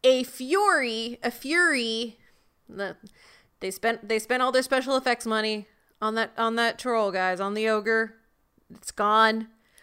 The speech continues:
We have to wait for more money. So this is what we have. A weird flying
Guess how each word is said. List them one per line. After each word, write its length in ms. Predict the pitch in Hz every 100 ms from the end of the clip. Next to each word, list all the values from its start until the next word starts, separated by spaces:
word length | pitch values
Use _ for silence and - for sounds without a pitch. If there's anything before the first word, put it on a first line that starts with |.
| _ _
We 80 | 190
have 100 | 208
to 100 | 202
wait 300 | 190 214 220
for 80 | 254
more 200 | 240 254
money. 560 | 254 233 233 226 226 226 - -
So 180 | -
this 160 | 202 196
is 80 | 233
what 140 | 240
we 160 | 277 311
have. 480 | 233 196 214 - - - - _ -
A 120 | 208
weird 360 | 208 226 240 233
flying 680 | - 254 254 254 262 254